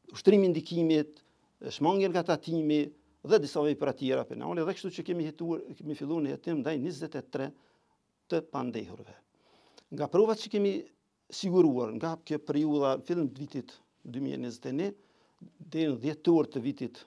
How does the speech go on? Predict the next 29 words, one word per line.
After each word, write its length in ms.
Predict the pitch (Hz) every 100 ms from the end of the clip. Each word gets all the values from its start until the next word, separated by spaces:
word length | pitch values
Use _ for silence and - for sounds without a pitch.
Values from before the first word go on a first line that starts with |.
| _ _ -
dy 260 | 110 127
mijë 120 | 131
e 20 | 123
njëzet 180 | -
e 60 | 131
një, 80 | 190 202 _ _ - - - -
e 80 | -
kemi 180 | 185 160
zbatuar 460 | 131 123 170 147
një 160 | 139 147 - _ _ -
urdhër 240 | 156 139
kontroll, 460 | 139 120 113 110 151 170 _ _ _ -
në 140 | 120
dhjetor 240 | 123 123 117
të 80 | 127
vitit 180 | -
dy 120 | 110 123
mijë 40 |
e 60 | 117
njëzet 140 | 135
e 60 | 139
një, 80 | 170
e, 640 | 170 _ _ _ _ 123 135 - 127 131
në 220 | 131 131 - _ 160
objektet 480 | 131 147 147 139 110 120
dhe 160 | 120 120 _ _ _ _ _ _ _ _ _ -
objektet 320 | 135 - 123
përcjellse, 600 | 135 - 151 117 113 107 -
shtëpit, 560 | - 127 131 120 -